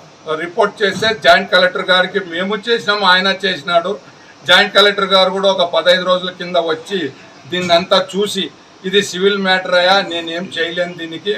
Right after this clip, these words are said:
మీరు కోర్టులోనే తేల్చుకోండి" అని చెప్పిపోయినాడు. అలాగే ఒక ఇరవై రోజుల కింద వన్ టౌన్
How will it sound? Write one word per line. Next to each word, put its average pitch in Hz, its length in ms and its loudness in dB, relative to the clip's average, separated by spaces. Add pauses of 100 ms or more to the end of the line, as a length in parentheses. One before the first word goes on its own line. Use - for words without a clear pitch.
(120)
మీరు 170 120 -10
కోర్టులోనే 180 540 -4
తేల్చుకోండి" 175 580 -8
అని 170 160 -10
చెప్పిపోయినాడు. 151 1120 -12 (220)
అలాగే 190 580 4 (240)
ఒక 175 140 0
ఇరవై 190 460 2
రోజుల 190 300 -2
కింద 185 300 -4
వన్ 165 400 2
టౌన్ 190 220 2